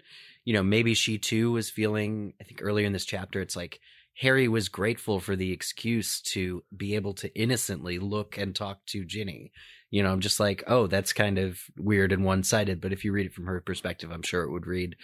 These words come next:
you know, she's been trying to probably do the same thing. So, you know,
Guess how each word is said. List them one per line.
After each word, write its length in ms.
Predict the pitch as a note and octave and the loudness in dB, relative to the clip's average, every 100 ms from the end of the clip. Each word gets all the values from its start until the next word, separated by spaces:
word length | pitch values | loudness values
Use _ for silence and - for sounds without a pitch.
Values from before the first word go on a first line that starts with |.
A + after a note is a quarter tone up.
| - - _ | -20 -20 _
you 100 | - | 0
know, 120 | F2+ F#2+ | 2 2
she's 260 | - G2 | 4 4
been 160 | G#2+ F#2+ | 2 0
trying 640 | - F2 F2+ F2+ F2 F2 - - | 0 2 2 2 0 -4 -8 -6
to 280 | F2 E2+ D2+ _ - | -4 -4 -8 _ -8
probably 220 | E2+ F#2 | 0 2
do 120 | G2+ | 4
the 80 | G#2+ | 4
same 260 | - G#2+ G2+ | 4 2 2
thing. 380 | G#2 F#2+ D#2 D#2 | -2 -4 -10 -8
So, 380 | - D#2 C#2+ F2 _ _ _ _ _ _ _ _ | -6 -6 -10 -16 _ _ _ _ _ _ _ _
you 100 | - | -12
know, 80 | - | -10